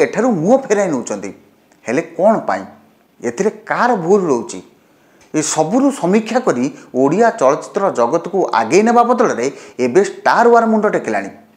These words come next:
ପୁରା ଘଟଣା ଉପରେ ନଜର ପକାଇବା। ସମ୍ବଲପୁରରେ ରାମ ଫିଲ୍ମକୁ ରିଲିଜ୍ କରାଇ ଦେଉନଥିବା ଅଭିଯୋଗ କରି ୟୁ ସି ସି ସିର ଦ୍ୱାରସ୍ଥ ହୋଇଥିଲେ ଅରିନ୍ଦମ।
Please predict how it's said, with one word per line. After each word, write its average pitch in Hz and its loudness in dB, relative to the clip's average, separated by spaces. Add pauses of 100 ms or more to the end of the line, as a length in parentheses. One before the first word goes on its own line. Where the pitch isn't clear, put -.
(260)
ପୁରା 226 6
ଘଟଣା 190 0
ଉପରେ 214 2
ନଜର 240 4
ପକାଇବା। 98 -4 (640)
ସମ୍ବଲପୁରରେ 247 2
ରାମ 151 2 (140)
ଫିଲ୍ମକୁ 220 0 (120)
ରିଲିଜ୍ 180 0
କରାଇ 160 4
ଦେଉନଥିବା 190 2 (120)
ଅଭିଯୋଗ 147 2
କରି 120 -2 (440)
ୟୁ 180 2 (120)
ସି 220 -2 (120)
ସି - -2
ସିର 214 0
ଦ୍ୱାରସ୍ଥ 151 0
ହୋଇଥିଲେ 143 -2
ଅରିନ୍ଦମ। 135 0